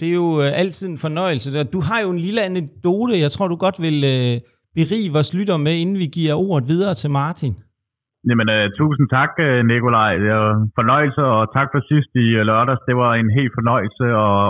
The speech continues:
Speaker 2: også bare tak til jer wrestling-fans. Det var helt fantastisk at se jer, og fedt, at I kan genkende, øh, plagelsen for Slagelses, øh, bløde, dejlige stemme,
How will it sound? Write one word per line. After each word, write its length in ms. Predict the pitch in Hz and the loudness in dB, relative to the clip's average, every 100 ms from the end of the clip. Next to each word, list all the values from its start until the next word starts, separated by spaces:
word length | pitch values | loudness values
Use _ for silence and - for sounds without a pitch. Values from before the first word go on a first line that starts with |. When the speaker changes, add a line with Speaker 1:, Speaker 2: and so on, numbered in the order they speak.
| - | 0
Speaker 2:
også 160 | 123 127 123 | 0 0 2
bare 240 | 120 123 117 107 - | 2 2 2 0 -2
tak 140 | 131 123 - | -2 -2 -2
til 140 | 120 110 107 | 0 2 0
jer 200 | 110 120 107 | 0 0 -2
wrestling-fans. 680 | 135 - 110 - 107 101 - | -2 0 -2 0 -2 -2 -4
Det 60 | 110 107 | -2 2
var 120 | 104 107 104 - - | 2 2 -2 -10 -4
helt 140 | 139 107 | -4 -4
fantastisk 500 | 104 123 - 113 107 107 | -4 -4 -4 -12 -10 -10
at 40 | - | -4
se 100 | 127 120 | 0 2
jer, 120 | 110 98 | 2 2
og 100 | 98 95 - | 2 0 -2
fedt, 160 | 131 127 117 | -4 -2 0
at 40 | 107 | 0
I 20 | 104 | -2
kan 100 | 104 113 | -2 -2
genkende, 500 | 120 - 120 104 104 | -4 -2 -2 -2 0
øh, 120 | 101 98 - _ _ - | 0 0 -4 _ _ -6
plagelsen 440 | 123 123 135 - 101 | -2 -2 -2 -2 -2
for 80 | 110 - | -2 -2
Slagelses, 500 | 107 127 127 117 - 110 | -2 0 -2 -4 -2 0
øh, 80 | 104 98 | 0 0
bløde, 360 | 107 113 127 127 110 | 0 2 2 2 0
dejlige 360 | 107 120 123 98 90 | 0 0 0 -2 -4
stemme, 300 | - 101 120 | -4 0 0